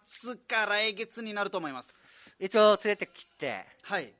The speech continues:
Speaker 2: で、奥さんに何をさせるっていうのも、まあ、今、あるの？自分の中で。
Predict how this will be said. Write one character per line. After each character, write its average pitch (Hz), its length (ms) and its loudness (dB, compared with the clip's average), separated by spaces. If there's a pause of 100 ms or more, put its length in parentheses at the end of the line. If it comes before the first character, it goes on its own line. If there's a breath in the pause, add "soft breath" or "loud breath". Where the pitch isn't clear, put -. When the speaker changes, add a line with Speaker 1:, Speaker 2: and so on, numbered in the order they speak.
(100)
Speaker 2:
で、 170 340 2
奥 190 200 -10
さ 208 100 4
ん - 20 -2
に 160 60 -4
何 180 240 -4
を 196 100 -4
さ - 180 -8
せ - 160 -8
る 139 100 -8
っ - 20 -12
て - 180 -16
い 117 60 -8
う 110 40 -10
の 104 80 -14
も、 92 120 -16
ま 104 160 -16
あ、 - 100 -18
今、 127 220 -8 (600 loud breath)
あ 139 120 -6
る 135 100 -6
の？ 123 140 -14 (380)
自 147 120 -8
分 143 160 -8
の 139 60 -8
中 131 320 -8
で。 98 280 -10